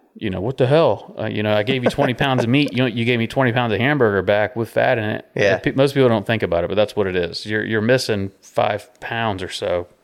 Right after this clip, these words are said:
Speaker 1: Um, so they kinda swap it out and they charge you for it.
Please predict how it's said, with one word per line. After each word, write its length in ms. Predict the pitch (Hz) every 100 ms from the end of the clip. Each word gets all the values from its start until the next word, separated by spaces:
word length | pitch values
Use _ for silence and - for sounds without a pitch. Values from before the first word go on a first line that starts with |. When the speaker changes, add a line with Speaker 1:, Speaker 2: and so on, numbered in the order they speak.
| _ _ _ _
Speaker 1:
Um, 260 | - 127 107
so 140 | -
they 80 | 113
kinda 200 | 120 107
swap 280 | - 113 98
it 80 | 104
out 220 | - - - _ _ _
and 160 | - 95
they 40 |
charge 220 | 92 123
you 40 | 101
for 140 | -
it. 100 | -